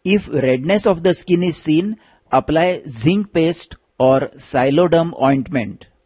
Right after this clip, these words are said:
It is very, very important to keep the skin around the anus dry. Apart from this, we consider three more drugs.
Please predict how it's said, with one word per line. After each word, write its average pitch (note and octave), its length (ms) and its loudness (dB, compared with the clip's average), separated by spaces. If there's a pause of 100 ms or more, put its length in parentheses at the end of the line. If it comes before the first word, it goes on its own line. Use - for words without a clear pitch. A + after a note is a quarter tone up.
(460)
It E3 200 -2
is D#3 180 4
very, C3 440 2
very G#3 300 4
important D3 720 0 (300)
to D#3 140 2 (100)
keep F#3+ 340 -4
the F3 120 4
skin F#3 400 -4
around D3 440 0
the D3 220 -2
anus D3+ 400 -2 (180)
dry. A2+ 600 -4 (920)
Apart G#3 420 0
from D3 340 -2
this, F3+ 320 0 (260)
we F3 220 0
consider D#3+ 520 0
three E3+ 320 -2
more F3+ 260 2
drugs. C#3+ 560 -2